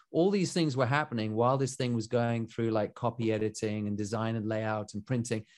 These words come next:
And there were loads of issues with all those things. It eventually came out in August.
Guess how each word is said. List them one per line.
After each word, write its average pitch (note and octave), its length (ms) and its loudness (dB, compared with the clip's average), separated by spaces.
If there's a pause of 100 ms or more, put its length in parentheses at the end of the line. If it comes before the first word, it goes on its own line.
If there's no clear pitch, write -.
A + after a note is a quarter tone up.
(120)
And A#2+ 80 -2
there C3 80 4
were C#3+ 80 6
loads D3 380 4
of C3+ 80 0
issues B2+ 320 -2
with A#2+ 100 0
all A#2 100 0
those C3 280 0
things. A2 220 -4 (280)
It B2+ 80 0
eventually D#3+ 380 4
came D3 240 2
out A#2+ 160 4
in A2 80 2
August. D#3 640 -2